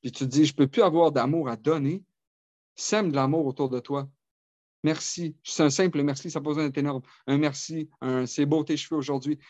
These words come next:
Sème tranquillement des graines d'amour comme ça, puis de bonheur. Puis la perception des gens va finir par t'atteindre. Puis un jour, tu vas être capable de te regarder toi aussi dans le miroir,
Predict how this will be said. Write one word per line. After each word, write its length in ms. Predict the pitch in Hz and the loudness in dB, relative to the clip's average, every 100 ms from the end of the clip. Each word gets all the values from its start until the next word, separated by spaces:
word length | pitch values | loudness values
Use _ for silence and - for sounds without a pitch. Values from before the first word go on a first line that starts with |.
| _ | _
Sème 320 | - - 202 208 | -14 -2 -2 0
tranquillement 520 | 156 143 143 147 160 | -4 -2 0 2 0
des 200 | 131 120 | -4 -4
graines 260 | 127 143 | -4 -2
d'amour 400 | 135 123 135 147 | -2 -2 -2 -4
comme 140 | - 120 | -6 -6
ça, 160 | - | -6
puis 100 | 156 | -8
de 60 | 131 | -4
bonheur. 440 | 131 127 127 170 180 _ _ _ _ _ _ _ | -2 0 -2 -4 -8 _ _ _ _ _ _ _
Puis 100 | - | 0
la 120 | 143 | 0
perception 600 | 139 202 - 185 151 196 180 | 2 -2 -2 -4 -4 -6 -4
des 140 | 135 | -4
gens 200 | 123 156 | -4 -4
va 120 | 135 | -6
finir 300 | 123 139 147 139 | -6 -4 -4 -4
par 220 | 135 - | -8 -4
t'atteindre. 440 | 127 - 131 147 - _ _ | -6 -4 -4 -6 -10 _ _
Puis 80 | - | 4
un 80 | 139 | 6
jour, 180 | 131 165 | 6 4
tu 80 | - | 2
vas 60 | |
être 80 | 135 | -2
capable 340 | 135 120 131 131 | -2 0 0 0
de 60 | |
te 100 | 120 | -2
regarder 300 | 117 123 123 131 | -2 -2 -2 0
toi 140 | 147 | 0
aussi 180 | 139 156 | 0 -2
dans 60 | |
le 60 | 127 | -2
miroir, 400 | 120 110 120 | -4 -4 -4